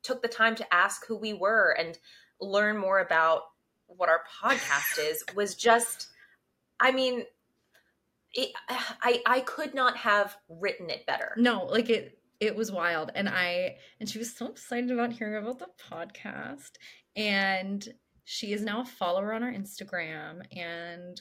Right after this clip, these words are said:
Speaker 2: quite
Speaker 1: Mutuals with Marsha.
Speaker 2: Yeah, we're, we're oomps now. And <laughs>
Speaker 1: <laughs>
Speaker 2: Marsha crossed my oomph, my moot.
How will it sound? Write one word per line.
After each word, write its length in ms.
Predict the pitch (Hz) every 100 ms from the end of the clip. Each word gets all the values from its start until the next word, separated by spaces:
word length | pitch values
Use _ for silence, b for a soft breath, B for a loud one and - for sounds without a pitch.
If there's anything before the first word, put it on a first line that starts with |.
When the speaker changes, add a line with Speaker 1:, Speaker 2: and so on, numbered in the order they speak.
| -
Speaker 2:
quite 340 | - 196 202 - _ _ 208
Speaker 1:
Mutuals 560 | 202 202 214 214 202
with 120 | 202
Marsha. 340 | 190 190 202 208
Speaker 2:
Yeah, 240 | 226 214
we're, 160 | 233 254
we're 300 | 226 226 240
oomps 400 | 247 254 269 -
now. 640 | 262 233 233 262 277 - B B 262 _ _
And 280 | 233 240 277
<laughs> 0 |
Speaker 1:
<laughs> 1000 | 202 294 294 - 294 - - - - -
Speaker 2:
Marsha 200 | 254 330
crossed 280 | - - -
my 100 | - -
oomph, 360 | 269 262 - -
my 100 | 247
moot. 580 | 233 233 247 247 -